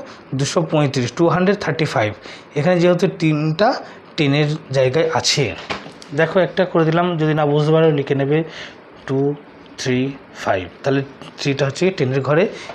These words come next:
এই অ্যান্সারটা সঠিক। Seven in the hundred place, seven is the hundred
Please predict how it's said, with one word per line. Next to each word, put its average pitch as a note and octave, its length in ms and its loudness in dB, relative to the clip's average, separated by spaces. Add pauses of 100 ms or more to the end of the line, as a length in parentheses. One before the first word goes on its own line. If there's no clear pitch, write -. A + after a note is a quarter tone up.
এই B2+ 100 0
অ্যান্সারটা B2+ 640 0
সঠিক। - 460 -4 (800)
Seven F#3 220 6
in F3 280 6
the F3+ 200 4 (400)
hundred D#3+ 360 2 (120)
place, A2+ 380 -2
seven F3 260 4 (640)
is C#3 200 -2
the G3 180 4
hundred D#3+ 240 2